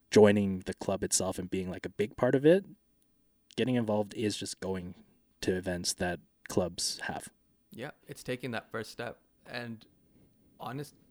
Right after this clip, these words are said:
Speaker 2: it's weird because I think naturally, um, I like to take that first step, but I'm taking this course in creativity now, and that course, th-, one of the things is do the work, and do the work means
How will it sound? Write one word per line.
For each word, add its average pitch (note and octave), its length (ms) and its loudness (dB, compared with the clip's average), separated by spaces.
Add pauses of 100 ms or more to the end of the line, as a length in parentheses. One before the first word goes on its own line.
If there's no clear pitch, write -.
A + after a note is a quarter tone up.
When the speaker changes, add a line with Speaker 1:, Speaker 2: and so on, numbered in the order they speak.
(220)
Speaker 2:
it's - 160 -16
weird A#2 440 -8
because G#2+ 540 -10 (960)
I B2+ 80 -10
think - 340 -8
naturally, B2+ 600 -8 (160)
um, G#2+ 360 -8
I - 40 -10
like G#2+ 160 -10
to - 80 -20
take - 160 -12
that A2 160 -10
first A2 160 -8
step, D3+ 240 -8 (180)
but A2 240 -4 (640)
I'm A#2 140 -8
taking D3+ 240 -6
this A#2+ 160 -6
course C3+ 320 -6
in A2 80 -6
creativity A#2+ 560 -8
now, G2 340 -6
and A#2 180 -6
that A2+ 200 -4
course, A#2 400 -4
th-, - 160 -18 (340)
one C#3 160 -2
of C3+ 60 -2
the A#2 80 -4
things B2+ 400 0
is A2 300 -8 (180)
do B2 140 0
the A2+ 100 0
work, A#2 340 -6 (160)
and A#2 200 -8
do C#3 100 -2
the B2 100 0
work A2+ 280 -6
means G#2 300 -8